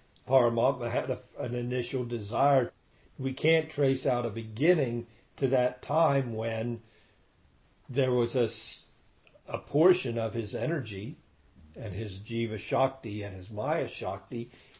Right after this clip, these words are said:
interacted, and full awareness of him wasn't, wasn't available to certain. You can't trace out that beginning.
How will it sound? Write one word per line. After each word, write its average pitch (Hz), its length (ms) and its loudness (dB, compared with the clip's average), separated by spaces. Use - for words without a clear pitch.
interacted, 123 960 2
and 120 320 -6
full 160 420 10
awareness 131 580 6
of 107 120 -2
him 107 280 -2
wasn't, 110 480 -6
wasn't 107 380 -8
available 110 600 -2
to 110 160 -12
certain. 107 580 -8
You 160 100 -16
can't 113 300 -6
trace 95 300 -14
out 95 240 -14
that - 220 -16
beginning. 101 420 -16